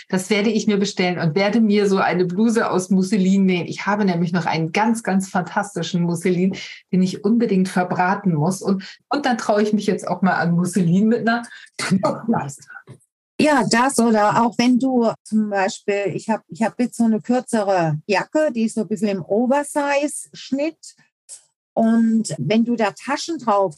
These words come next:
Speaker 2: setzen möchtest und auch mit Musselin gearbeitet, natürlich, die Tasche muss mit Musselin sein. Und dann kann ich die Tasche an den drei Kanten, wo ich nähen muss,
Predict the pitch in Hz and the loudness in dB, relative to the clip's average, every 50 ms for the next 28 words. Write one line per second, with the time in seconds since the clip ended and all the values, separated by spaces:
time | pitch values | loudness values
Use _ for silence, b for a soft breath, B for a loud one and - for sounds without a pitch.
0 | - - _ 214 - - 202 196 196 - - 202 196 190 185 185 190 185 - - | -14 -16 _ -8 -4 -2 -2 -2 -2 -4 -6 -6 -4 -6 -6 -8 -10 -10 -14 -14
1 | - 175 170 160 - - _ _ 196 196 196 196 190 - - 208 208 202 202 196 | -14 -14 -14 -14 -18 -20 _ _ -4 -4 -2 -4 -4 -4 -2 -2 0 0 0 -2
2 | - _ _ _ _ _ _ _ _ _ _ - 247 254 262 285 320 311 - - | -6 _ _ _ _ _ _ _ _ _ _ 0 0 2 2 2 0 -2 0 0
3 | 233 254 269 262 208 254 247 233 220 208 170 147 143 - _ _ - 151 - 165 | 0 2 2 0 0 2 2 2 2 2 0 -2 -4 -6 _ _ -6 -4 -2 -2
4 | 165 160 147 156 127 135 - _ _ _ 208 254 302 - - 226 180 156 143 139 | -4 -4 -4 -6 -6 -8 -10 _ _ _ -4 -4 -4 -2 -2 -2 -2 -2 -4 -8
5 | 143 _ 240 220 233 277 285 285 277 247 240 240 220 - 220 202 208 208 196 175 | -10 _ -12 -8 -6 -4 -4 -2 0 0 0 0 0 0 -2 -2 0 0 0 0
6 | 190 185 165 151 147 147 135 131 139 - - - _ _ _ _ _ _ _ _ | 0 0 0 0 -2 -4 -4 -8 -10 -12 -14 -20 _ _ _ _ _ _ _ _
7 | _ _ _ _ _ - 220 220 226 226 226 208 - - - _ _ _ - 202 | _ _ _ _ _ 0 2 4 4 4 2 0 -4 -10 -18 _ _ _ 0 2
8 | 214 220 214 - - 269 302 320 240 254 254 - - 240 226 - - 254 262 285 | 2 0 0 0 -2 -2 -2 0 -2 -4 -4 -4 -4 -4 -4 -4 -4 -4 -4 -4
9 | - - 226 220 233 269 277 277 254 - _ _ _ - 226 226 214 233 233 226 | -2 -2 -2 0 0 -2 -4 -6 -12 -16 _ _ _ 0 2 2 4 4 4 2
10 | 226 220 - - 226 220 233 254 269 285 285 285 - - - - 254 269 285 277 | 2 0 0 0 0 0 2 2 2 0 0 -2 -6 -6 -4 -2 0 0 0 0
11 | 226 220 208 190 185 165 202 202 196 196 - - 147 - 226 214 226 247 262 269 | 0 2 0 0 2 2 2 2 2 0 -2 -8 -4 0 2 4 4 4 4 2
12 | 269 240 196 175 170 175 185 208 240 311 - - - - - - | 2 2 2 2 2 2 2 2 0 -2 -4 -6 -10 -12 -14 -18